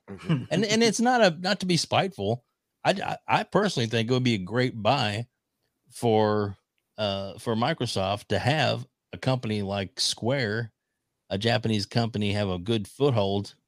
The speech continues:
Speaker 1: to, to help increase the sales of the Xbox in Japan.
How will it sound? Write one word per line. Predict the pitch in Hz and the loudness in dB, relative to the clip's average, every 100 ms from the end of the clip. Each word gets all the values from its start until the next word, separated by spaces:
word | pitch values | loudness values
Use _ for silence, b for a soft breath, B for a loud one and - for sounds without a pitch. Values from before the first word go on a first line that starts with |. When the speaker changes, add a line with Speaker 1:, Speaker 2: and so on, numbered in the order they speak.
| _ _ _ _ - | _ _ _ _ 0
Speaker 1:
to, | 113 107 | 2 4
to | - 104 104 | 0 -2 2
help | 113 113 | 4 4
increase | 101 92 127 113 | 0 0 2 0
the | - | -2
sales | - 117 107 107 101 - - | 0 2 2 0 -2 -8 -4
of | 98 95 | -2 0
the | 92 98 95 | 0 -2 -2
Xbox | 98 - 107 101 95 - - | -6 -2 0 0 -2 -8 -2
in | 101 95 | 0 0
Japan. | 95 135 - | 0 -4 -4